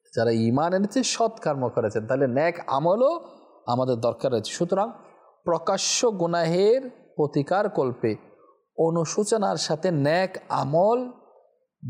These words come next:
বৃদ্ধি করতে হবে, এটাও শর্ত। তওবা করতে হবে, নেক আমলকে বৃদ্ধি করতে হবে। এটা দৃষ্টান্ত ওই সকল রোগীর মতো, যা ডাক্তারের পরামর্শ মতো নিষিদ্ধ বস্তুগুলো পরিত্যাগ করে,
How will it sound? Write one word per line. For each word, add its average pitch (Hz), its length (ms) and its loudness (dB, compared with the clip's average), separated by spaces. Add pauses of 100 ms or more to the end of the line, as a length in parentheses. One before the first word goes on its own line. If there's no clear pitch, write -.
বৃদ্ধি 156 380 2
করতে - 340 -4
হবে, 120 200 2
এটাও 220 280 2
শর্ত। 160 460 -4 (1300)
তওবা 151 340 2
করতে 156 340 -2
হবে, 220 340 2 (600)
নেক 165 300 0
আমলকে 208 340 0
বৃদ্ধি 247 360 2
করতে 196 300 -2
হবে। 113 260 0 (840)
এটা 165 200 -2
দৃষ্টান্ত 175 480 -2
ওই 214 160 4
সকল 214 300 -2
রোগীর 214 280 2
মতো, 175 460 0 (560)
যা 180 220 2
ডাক্তারের 208 640 2
পরামর্শ 185 640 0
মতো 226 300 0
নিষিদ্ধ 226 520 2
বস্তুগুলো 233 720 2 (120)
পরিত্যাগ 247 540 2
করে, 151 260 2